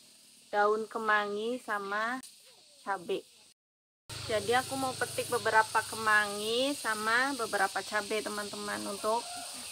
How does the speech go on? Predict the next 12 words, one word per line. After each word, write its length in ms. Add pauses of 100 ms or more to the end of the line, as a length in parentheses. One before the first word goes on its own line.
(100)
campuran 560 (160)
pepes 320
tahunya 600 (200)
ya. 80 (1120)
Oke, 400
ikutin 320
kita 240
terus. 1040 (2000)
Oke, 160
teman-teman, 640
kita 400
mau 240